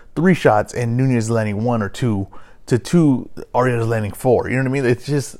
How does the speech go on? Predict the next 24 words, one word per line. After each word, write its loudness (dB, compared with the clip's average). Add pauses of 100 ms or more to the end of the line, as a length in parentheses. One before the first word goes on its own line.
(120)
he's -2
just -4
gonna 2
be 0
landing -2
more 0
often. -4 (1080)
Uh, -2
his -8
combinations -4
are -4
becoming -4
better. 0
He's -8
more 0
fluid, -2
and -4
I -6
don't -2
think 0
he's -2
gonna 0
be -2
able, -2